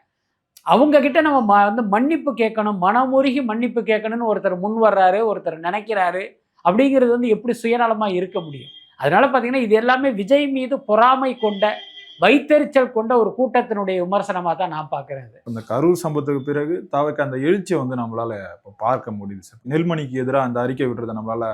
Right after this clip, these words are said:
Speaker 2: பார்க்க முடியுது. இந்த முப்பது பேர் கொண்ட இந்த குழு அமைக்கிறதை வந்து நம்மளால பார்க்க முடியுது. இந்த பொதுக்குழு செயற்குழு நடக்கிறதையும் கேள்விப்படுறோம். அந்த தேர்தலுக்கு வந்து தயாராகிட்டாங்களா சார் இப்ப தாவேக்கா?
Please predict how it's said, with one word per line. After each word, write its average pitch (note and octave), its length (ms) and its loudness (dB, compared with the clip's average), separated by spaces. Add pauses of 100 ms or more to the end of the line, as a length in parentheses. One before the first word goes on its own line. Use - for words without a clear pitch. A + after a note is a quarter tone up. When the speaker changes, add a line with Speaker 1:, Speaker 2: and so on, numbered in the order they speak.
(140)
Speaker 2:
பார்க்க A2+ 320 -8
முடியுது. A2 240 -12
இந்த A#2+ 140 -10
முப்பது C#3 320 -2
பேர் C#3 200 -4
கொண்ட B2+ 240 -8
இந்த A2+ 180 -10
குழு D3+ 260 4
அமைக்கிறதை B2 400 -4
வந்து A2 200 -10
நம்மளால G#2+ 320 -8
பார்க்க G#2+ 320 -10
முடியுது. G#2 220 -18 (120)
இந்த B2 140 -10
பொதுக்குழு C#3+ 480 -4
செயற்குழு B2 380 -4
நடக்கிறதையும் B2 460 -10 (400)
கேள்விப்படுறோம். A2+ 600 -2 (300)
அந்த C#3 140 -2
தேர்தலுக்கு G3 500 4
வந்து C3 200 -2 (220)
தயாராகிட்டாங்களா A2+ 680 -4
சார் G2+ 160 -20
இப்ப F#2+ 180 -20
தாவேக்கா? G2 440 -12